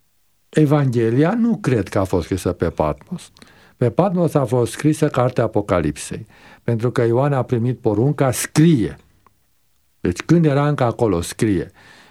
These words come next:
Mă rog, sunt o mulțime de discuții. Când o să ajungem acolo să discutăm problema Apocalipsei,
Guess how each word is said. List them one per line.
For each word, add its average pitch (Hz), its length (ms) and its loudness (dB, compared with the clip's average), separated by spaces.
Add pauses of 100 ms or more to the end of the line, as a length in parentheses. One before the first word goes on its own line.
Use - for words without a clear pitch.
(140)
Mă 156 180 0
rog, 131 340 0 (240)
sunt 135 300 0
o 135 80 4
mulțime 135 440 0
de 107 140 0
discuții. 113 680 -4 (420)
Când 139 180 2
o 127 60 2
să 131 120 0
ajungem 123 440 2
acolo 110 400 0
să 104 160 -4
discutăm 104 680 -2
problema 104 400 0
Apocalipsei, 95 840 -2